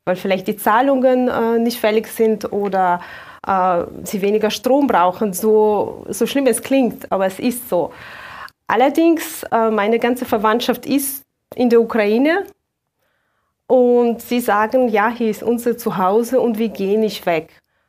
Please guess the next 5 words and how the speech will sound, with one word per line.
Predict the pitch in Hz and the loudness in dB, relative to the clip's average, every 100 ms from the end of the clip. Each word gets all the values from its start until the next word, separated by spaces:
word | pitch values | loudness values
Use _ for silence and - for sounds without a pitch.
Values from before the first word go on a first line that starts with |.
| _ _ _ _ _ _ _ _ _ _ _ _ - - | _ _ _ _ _ _ _ _ _ _ _ _ -20 -10
Verstehe | 214 214 208 233 | -8 -2 0 0
ich | 247 | 0
und | 208 | -2
respektiere | 196 196 196 - 202 190 - | -4 -6 -8 -6 -4 -2 -2
auch. | 190 208 311 339 - - | 0 0 0 -2 -8 -20